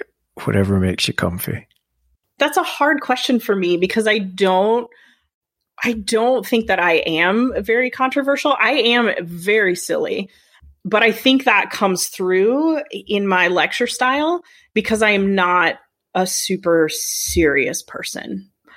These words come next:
Speaker 2: I can be, but I don't want to be. So there really isn't much about me that people don't know. And I am not controversial <laughs> by any stretch of the imagination. I am,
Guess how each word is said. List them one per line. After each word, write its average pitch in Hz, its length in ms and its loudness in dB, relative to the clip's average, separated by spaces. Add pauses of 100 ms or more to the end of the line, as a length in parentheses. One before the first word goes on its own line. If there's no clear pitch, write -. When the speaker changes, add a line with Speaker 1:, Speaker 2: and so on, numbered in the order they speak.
(320)
Speaker 2:
I 165 60 0
can 196 340 0
be, 220 160 4
but 180 140 2
I 165 100 4
don't 156 240 0
want - 280 -2
to - 100 -6
be. - 400 -8
So 170 360 0 (560)
there 214 160 2
really 196 520 2
isn't 180 320 -2 (100)
much 170 380 -2
about 165 260 0
me 180 140 2
that 175 160 0
people 165 560 -2 (240)
don't 147 420 0
know. 165 560 0 (800)
And 185 120 4
I 185 120 4
am 180 320 2
not 165 260 2
controversial - 720 -4 (460)
<laughs> - 540 -20
by 262 300 2
any 302 180 4
stretch 294 360 0
of 240 100 2
the 233 100 2
imagination. 208 800 2
I 196 220 2
am, 226 260 2